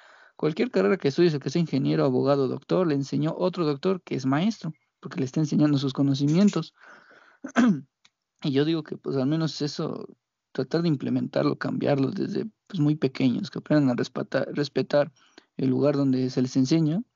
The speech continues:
así como, pues sí, también a aquellos a quienes les imparten la educación. Digo, hay que mejorar también a los maestros,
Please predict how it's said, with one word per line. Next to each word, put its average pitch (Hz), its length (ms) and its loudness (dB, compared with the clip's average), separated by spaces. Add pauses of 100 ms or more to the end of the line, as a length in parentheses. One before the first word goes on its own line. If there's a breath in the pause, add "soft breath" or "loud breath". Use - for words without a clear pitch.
(680 soft breath)
así 139 220 0
como, 131 280 -2
pues 135 200 -2
sí, 220 160 0
también 147 380 2
a 139 100 6
aquellos 143 400 0
a 131 80 0
quienes 135 260 4
les 131 120 2
imparten 139 300 0
la 139 60 0
educación. 202 360 2
Digo, 139 140 2
hay 123 80 -2
que 170 120 -2
mejorar 147 360 -2
también 151 280 -2
a 143 60 0
los 147 120 -2
maestros, 170 640 -2